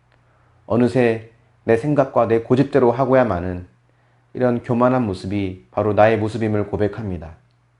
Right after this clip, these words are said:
주님, 그래서 우리에게는 주님의 은혜가 더욱 필요합니다.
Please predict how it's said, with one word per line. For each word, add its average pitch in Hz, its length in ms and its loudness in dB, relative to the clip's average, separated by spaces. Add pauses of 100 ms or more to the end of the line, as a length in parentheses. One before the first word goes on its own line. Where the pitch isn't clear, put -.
(800)
주님, 123 340 2
그래서 135 280 4
우리에게는 123 680 2
주님의 123 300 2
은혜가 123 320 4
더욱 110 240 -2
필요합니다. 92 640 -8